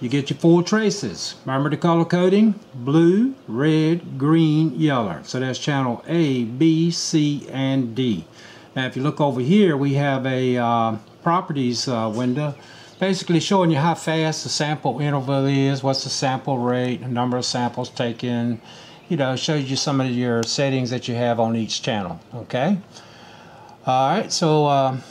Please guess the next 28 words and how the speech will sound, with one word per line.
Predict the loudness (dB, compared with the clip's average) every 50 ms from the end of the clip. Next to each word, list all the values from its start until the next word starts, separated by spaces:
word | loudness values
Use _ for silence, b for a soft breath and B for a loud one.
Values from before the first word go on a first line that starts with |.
| B B B B B B
hmm, | 2 2 4 4 4 4 2 0
twenty | -2 0 2 4 4
milliseconds, | 4 4 4 4 2 0 0 0 -2 -2 0 0 0 2 2 2 0 -2 -4 -8 -10 -12 -16 -14 -10
and | -10 -8 -4 0 2 2 4
you, | 2 2
and | 4 4 4
you | 4
know, | 6 4 4 2
it | 2 0
really | 0 2 2 2 2
doesn't | 2 2 2 0 0 -2 -2
matter. | -2 -2 -2 -4 -4 -2
And | -2 0
I've | 0 0 0
got | 0 -2 -2 -2
this, | -4 -4 -4 -2 0
uh, | 0 2 2 0 -2
plus | 0 0 0 0 0 0
or | 0
minus | 0 0 0 -2 -4
twenty | -2 0 0 2 2 0
volts | 0 0 -2 -2 -2 -6 -10 -6
across | -4 -2 -2 -2 -2 -4 -6
for | -6
each | -6 -6 -6 -8 -8 -6
one | -6 -4
of | -4 -4
these, | -4 -4 -4 -4 -6 -8 -12